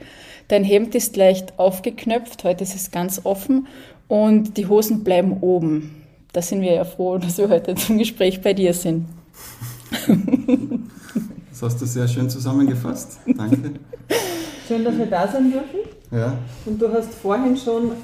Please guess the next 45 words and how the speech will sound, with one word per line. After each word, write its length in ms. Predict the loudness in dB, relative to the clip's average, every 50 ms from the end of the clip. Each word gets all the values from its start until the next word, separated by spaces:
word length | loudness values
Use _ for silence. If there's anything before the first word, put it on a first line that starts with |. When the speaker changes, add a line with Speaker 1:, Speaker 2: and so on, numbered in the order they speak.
| -12 -6
Speaker 3:
richtigerweise 760 | -6 -6 -6 -6 -8 -4 -2 -2 -2 0 -2 -2 -4 -4 -2
gesagt, 500 | -2 -2 -2 -2 -4 -6 -6 -6 -4 -4
dass 200 | -4 -4 -4 -4
wir 160 | -4 -4 -2
als 160 | -4 -6 -8 -6
zweites 420 | -4 -4 -2 -2 -2 -4 -4 -2
immer 200 | -2 0 0 0
damit 420 | -2 -4 -6 -4 -4 -4 -4 -4 -4
beginnen, 440 | -4 -4 -2 0 0 2 2 2
dass 160 | 0 0 -2 -4
wir 80 | -4 -4
ein 100 | -4 -2
Dosal 340 | -4 -4 -2 -2 -2 -2 -2
mit 240 | -2 -4 -4 -6 -6
haben. 180 | -4 -4 -4 -6 -8 -14 -20 -20 -20 _ _ -20 -20 -20 -20 -20 -20 _ _
Aber 280 | -2 0 2 4 4
nachdem 560 | 4 2 2 0 -4 -4 -2 2 4 6 6 6
wir 160 | 6 4 2 0
eine, 440 | -2 -4 -4 -4 -4 -6 -8 -10 -12 -12 -18 -12 -8
ein 140 | -6 -6 -6
Special 420 | -4 -4 -4 -4 -4 -4 -6 -6
haben, 280 | -4 -4 -4 -6 -6 -8 -10 -10 -4
Speaker 2:
Mhm. 400 | -2 -2 0 0 0 -2 -2 -2 -4 -6
Speaker 3:
haben 120 | -4 -2
wir 80 | 0 0
uns 120 | 0 -2
auch 140 | -2 -4 -4
einen 180 | -4 -4 -6 -6
Special-Start 840 | -8 -6 -4 -4 -4 -4 -6 -6 -8 -6 -8 -6 -6 -6 -8 -8 -6
überlegt. 560 | -4 -4 -4 -2 -2 -2 -4 -4 -6 -6 -2
Und 240 | 0 0 0 -2 -6 -10 -14 -20 -20 -14 -4
für 100 | -2 -2
diejenigen, 600 | 0 0 -2 -2 -2 0 0 0 0 0 0 0
die 80 | 0 0
uns 220 | -2 -2 -6 -10 -4
zuhören, 320 | -2 0 0 0 0 -2 -2
ihr 80 | -4
seht 280 | -2 -2 -2 -2 -2 -4
jetzt 180 | -4 -6 -4 -4
gerade 180 | -4 0 2 2
nicht, 220 | 2 2 0 -2
was 120 | -4 -2 -2
ich 140 | -2 0 0
hier 160 | -2 -2 0
tue. 340 | 0 0 0 0 -2 -4